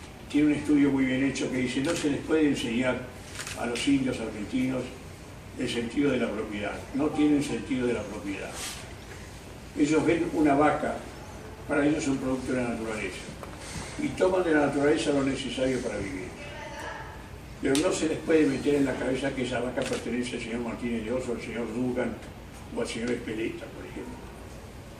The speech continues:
Entonces, recomiendo, señor presidente, que se haga una zanja, que va a ser llamada la zanja de la China, a todo lo ancho del país, de tres metros de ancho por cinco de profundidad.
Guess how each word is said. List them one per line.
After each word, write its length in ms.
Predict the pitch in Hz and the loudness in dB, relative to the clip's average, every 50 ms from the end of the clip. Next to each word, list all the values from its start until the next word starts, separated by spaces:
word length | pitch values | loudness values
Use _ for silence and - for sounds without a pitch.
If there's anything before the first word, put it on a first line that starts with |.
| - - - - - - - - - | -16 -16 -16 -16 -14 -14 -10 -2 -2
Entonces, 640 | 135 123 123 143 175 160 143 151 151 135 - - 123 | -2 0 2 2 2 2 6 4 4 4 4 -2 2
recomiendo, 640 | 139 143 139 135 156 151 180 175 151 135 127 123 | 2 2 4 6 4 4 6 6 6 6 6 2
señor 260 | - 117 120 131 139 | 2 2 2 0 2
presidente, 600 | 135 147 131 120 117 131 135 135 - 151 143 143 - - - - - - - - | 0 0 -2 0 2 0 0 2 2 0 0 -2 -2 -8 -12 -12 -14 -14 -10 -2
que 120 | - 139 | 0 0
se 160 | 123 123 131 143 | 2 4 2 4
haga 100 | 143 143 | 6 6
una 260 | 147 139 139 127 - | 6 6 6 4 2
zanja, 640 | - - - - 127 123 123 - - - - - - - - - - - - - - - - - - - - - - - - - - - - - | -2 0 2 2 2 2 0 -2 -6 -8 -10 -10 -10 -10 -14 -14 -16 -16 -16 -14 -14 -14 -14 -14 -12 -10 -10 -10 -10 -12 -16 -16 -16 -16 -10 -6
que 60 | 123 | -4
va 60 | 120 | -4
a 20 | 120 | -2
ser 160 | - 147 135 | -2 -2 0
llamada 320 | 127 127 131 139 135 127 123 | 0 2 2 2 2 2 0
la 40 | |
zanja 300 | 120 - 123 123 117 113 | 0 -2 -2 -2 -2 -2
de 60 | 113 110 | -2 -4
la 80 | - | -4
China, 300 | - 101 101 98 95 - - | -6 -8 -6 -6 -6 -6 -6
a 100 | - - - | -4 -4 -4
todo 320 | - - 185 190 202 185 | 0 2 4 4 6 6
lo 160 | 151 143 147 | 6 6 6
ancho 320 | 147 151 143 - - 147 131 | 6 6 4 2 0 0 2
del 100 | 123 117 | 2 0
país, 380 | 117 113 110 107 104 98 - - - - - - - - - - - - - - - - - - - - - - - - | 0 -2 -2 -4 -4 -6 -8 -10 -12 -12 -12 -14 -14 -16 -16 -16 -16 -18 -18 -18 -18 -16 -16 -16 -16 -16 -16 -16 -10 -6
de 140 | 123 127 123 | -4 -4 -2
tres 280 | - 160 175 175 147 - | 0 4 6 6 6 6
metros 360 | 175 165 135 135 143 127 117 | 4 2 2 2 2 2 4
de 120 | 131 147 | 4 4
ancho 300 | 147 143 123 - - - | 4 4 2 2 0 -2
por 180 | - - 113 - | -2 -2 -4 -6
cinco 360 | - - 156 147 139 139 139 | -2 -2 -2 -2 0 2 2
de 80 | 131 120 | 2 2
profundidad. 600 | - 117 113 107 107 104 101 101 101 95 90 | 0 -4 -6 -4 -4 -4 -4 -4 -4 -6 -6